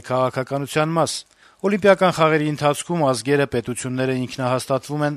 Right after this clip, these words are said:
սպորտում իրար հաղթելով, դրա միջոցով ինչ-որ բան են իրար ապացուցում։ Սպորտային մեկնաբաններն էլ փոխանակ բուն խաղը կամ մրցումը լուսաբանեն, խորանում են ազգային հակասությունների մեջ։ Գուցե օլիմպիական խաղերում իրար հետ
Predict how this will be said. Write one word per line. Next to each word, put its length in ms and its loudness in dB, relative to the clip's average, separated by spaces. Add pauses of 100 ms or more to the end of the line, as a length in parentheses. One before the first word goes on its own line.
սպորտում 560 -4
իրար 240 2
հաղթելով, 460 0 (340)
դրա 220 4
միջոցով 420 0
ինչ-որ 320 -2
բան 220 4
են 100 -2
իրար 240 0
ապացուցում։ 480 -10 (480)
Սպորտային 480 2
մեկնաբաններն 640 2
էլ 80 -2
փոխանակ 480 -2
բուն 160 -2
խաղը 400 2
կամ 240 -6
մրցումը 400 -8
լուսաբանեն, 520 -2 (360)
խորանում 320 4
են 100 4
ազգային 380 0
հակասությունների 800 -2
մեջ։ 120 -4 (840)
Գուցե 300 2
օլիմպիական 560 2
խաղերում 480 0
իրար 240 2
հետ 60 -6